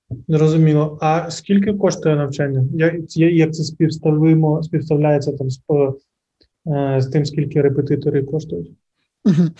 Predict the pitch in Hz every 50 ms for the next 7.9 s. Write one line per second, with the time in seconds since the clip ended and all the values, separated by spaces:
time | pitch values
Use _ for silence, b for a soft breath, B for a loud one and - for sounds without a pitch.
0 | B B B B B - 175 170 165 160 160 156 151 151 156 _ _ _ _ _
1 | _ _ _ _ _ _ _ _ _ _ _ _ _ _ _ - - 202 196 202
2 | 208 202 202 220 311 359 359 320 285 247 202 202 202 208 208 - 180 175 180 180
3 | 175 - - 170 - - - 196 190 175 - 175 165 165 - - - 185 175 185
4 | 202 220 180 185 196 208 214 196 196 190 185 185 - - - - 185 196 220 294
5 | 359 - - 240 233 208 208 208 202 - - - 180 170 160 156 151 165 156 160
6 | - 170 - - 196 220 262 285 285 - - 180 175 - - 175 165 - - -
7 | 165 156 151 151 147 160 165 160 160 160 156 151 - 160 175 247 311 370